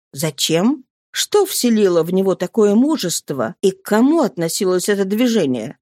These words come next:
Он готовился обороняться, не намереваясь допустить такого пустяка, чтобы его отдули, но лицо его совершенно осунулось. Молчание.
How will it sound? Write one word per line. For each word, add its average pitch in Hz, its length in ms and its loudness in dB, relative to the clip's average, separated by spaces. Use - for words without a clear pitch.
Он 302 220 2
готовился 285 680 0
обороняться, 269 920 -2
не 175 160 2
намереваясь 180 680 2
допустить 185 580 -6
такого 190 380 0
пустяка, 269 540 -4
чтобы 196 340 0
его 214 260 2
отдули, 214 840 0
но 156 140 0
лицо 147 300 -2
его 160 220 0
совершенно 185 640 0
осунулось. 196 760 -2
Молчание. 165 1000 -2